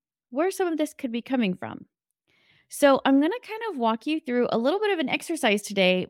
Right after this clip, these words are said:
but I'm also going to touch on kind of the, "Why is this happening? Where is this coming from? And what can you do about it?"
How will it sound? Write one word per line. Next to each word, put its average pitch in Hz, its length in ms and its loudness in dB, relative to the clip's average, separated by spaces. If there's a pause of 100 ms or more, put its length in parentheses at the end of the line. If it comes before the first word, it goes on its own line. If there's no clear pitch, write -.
but 226 80 0
I'm 220 160 0
also 302 340 -4
going 262 340 0
to 240 280 -6
touch 226 460 -4
on 214 300 -2
kind 226 240 -4
of 220 100 -4
the, 196 340 -2 (440)
"Why 240 180 2
is 381 180 2
this 349 140 -2
happening? 202 540 -4
Where 262 200 0
is 320 120 -6
this 294 160 -6
coming 220 340 0
from? 202 380 0 (100)
And 233 540 2
what 202 420 -2
can 269 180 4
you 247 140 4
do 214 200 2
about 190 280 0
it?" - 120 -8